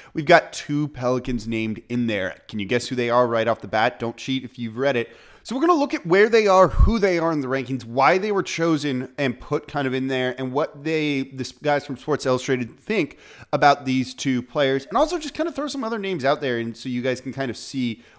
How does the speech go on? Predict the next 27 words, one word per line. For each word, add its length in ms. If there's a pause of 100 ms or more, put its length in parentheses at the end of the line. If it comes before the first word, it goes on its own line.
(100)
where 260
players 400
have 120
kind 220
of 60
fallen 460
in 200
all 160
of 80
this, 140
'cause 180
I 60
think 180
it's 100
kind 220
of 100
an 100
interesting 760
thing. 480 (280)
Uh, 280
so 120
we're 140
just 180
gonna 140
look 220
at 120
this 280